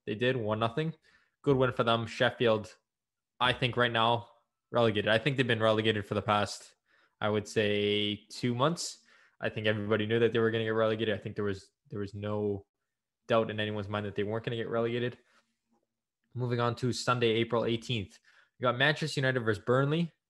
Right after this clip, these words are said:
This one ended three one Manchester United. Big win for Manchester United.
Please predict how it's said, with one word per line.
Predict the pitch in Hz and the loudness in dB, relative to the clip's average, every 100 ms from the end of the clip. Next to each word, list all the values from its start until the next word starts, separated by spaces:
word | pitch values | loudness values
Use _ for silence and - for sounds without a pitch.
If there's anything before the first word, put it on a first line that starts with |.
| _ _ | _ _
This | 117 - | -10 -6
one | 123 | -6
ended | 117 117 | -2 -4
three | - - 127 | -6 -6 -2
one | 135 127 123 | 0 0 -2
Manchester | 123 - - 110 | -2 -4 -6 0
United. | 120 123 120 _ _ _ _ | 0 0 -6 _ _ _ _
Big | 147 117 | 0 2
win | 113 113 107 _ _ _ _ | 0 0 -6 _ _ _ _
for | 117 | -4
Manchester | 113 104 104 113 | -4 -4 -8 -6
United. | 107 107 107 | 0 0 0